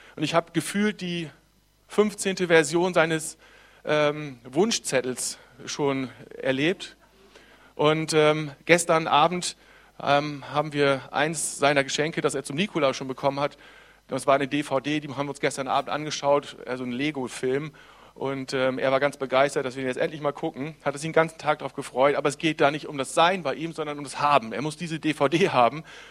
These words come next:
Und das scheint ja in unserer jetzigen Zeit einigermaßen, ähm, ja, wichtig zu sein, anstatt sich mit seinem inneren Leben zu beschäftigen, mit dem Sein.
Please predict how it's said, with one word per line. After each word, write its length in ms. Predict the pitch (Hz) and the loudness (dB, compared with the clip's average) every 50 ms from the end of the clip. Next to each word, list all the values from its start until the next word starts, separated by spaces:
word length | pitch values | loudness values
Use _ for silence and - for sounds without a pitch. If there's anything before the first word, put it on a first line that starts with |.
| - - - | -20 -20 -10
Und 120 | - 139 147 | -4 0 0
das 220 | 147 - - - | 0 0 0 -2
scheint 240 | - 139 151 165 156 | 0 0 0 0 0
ja 140 | 156 147 147 | 0 0 0
in 80 | 147 | -2
unserer 280 | 135 113 156 151 143 139 | -6 -6 -6 -4 -4 0
jetzigen 460 | 143 156 160 156 - 165 143 151 147 | 0 0 -2 -2 -8 -12 -10 -10 -10
Zeit 420 | - - - 131 127 131 135 - - - - _ _ _ _ _ _ _ - _ - | -8 -4 0 2 2 2 0 -4 -10 -20 -20 _ _ _ _ _ _ _ -20 _ 2
einigermaßen, 920 | - 143 156 156 147 147 139 135 135 135 131 127 - - 135 127 123 120 _ _ _ _ _ - - | 2 2 2 4 2 2 2 2 2 0 0 -2 -4 -8 -8 -8 -8 -10 _ _ _ _ _ -8 -4
ähm, 420 | 127 127 123 123 120 120 117 104 _ _ _ _ _ _ _ _ _ _ _ - | -2 0 0 0 -2 -4 -6 -8 _ _ _ _ _ _ _ _ _ _ _ -2
ja, 320 | 135 135 120 104 90 - - - - - _ _ _ _ _ _ _ _ _ _ _ _ _ - | 2 2 2 2 0 -6 -14 -20 -20 -20 _ _ _ _ _ _ _ _ _ _ _ _ _ -20
wichtig 460 | 110 113 120 156 - - - 170 - | -10 0 2 2 2 2 0 -10 -8
zu 100 | - 151 | -8 -6
sein, 320 | 123 120 123 131 139 147 139 | 0 2 2 2 2 0 -2
anstatt 360 | 135 131 - - 135 139 - | -6 -6 -2 0 0 -2 -2
sich 180 | 156 147 - | -4 -10 -8
mit 160 | - 151 143 - | -8 -8 -2 2
seinem 200 | 147 143 139 - | 2 2 2 2
inneren 360 | 170 202 202 185 151 156 143 | -2 -2 -2 -2 -2 -2 -4
Leben 220 | 135 135 131 131 | -2 -4 -4 -4
zu 100 | - 135 | -6 -10
beschäftigen, 460 | 120 117 - - 123 - - 123 117 | -10 -8 -6 -6 -6 -6 -6 -8 -6
mit 120 | 123 131 - | -4 -4 -4
dem 140 | 131 127 127 | -6 -6 -4
Sein. 440 | 127 135 131 117 101 90 82 71 | -4 -4 -2 -4 -4 -8 -10 -14